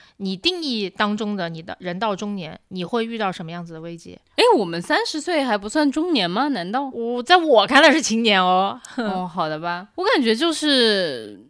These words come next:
Speaker 2: 压力会变得越来越大。
Speaker 1: 什么压力？
Speaker 2: 就是来自于比如说工作的压力，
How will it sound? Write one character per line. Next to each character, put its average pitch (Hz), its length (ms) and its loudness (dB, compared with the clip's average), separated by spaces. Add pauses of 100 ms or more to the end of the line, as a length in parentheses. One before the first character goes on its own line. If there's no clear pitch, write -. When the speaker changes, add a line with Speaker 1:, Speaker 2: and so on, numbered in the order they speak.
(100)
Speaker 2:
压 262 320 4
力 269 140 2
会 208 220 0
变 190 260 -4
得 151 200 -4
越 190 420 -2
来 131 140 -2
越 131 160 -8
大。 - 280 -10 (120)
Speaker 1:
什 - 180 -14
么 190 80 -8
压 196 160 -8
力？ 190 180 -14 (100)
Speaker 2:
就 254 160 -2
是 233 440 -2
来 160 220 0
自 214 220 -6
于 175 240 -6
比 170 140 -12
如 139 160 -8
说 180 160 -8
工 214 240 -8
作 277 160 -4
的 151 120 -4
压 135 220 -6
力， 139 300 -14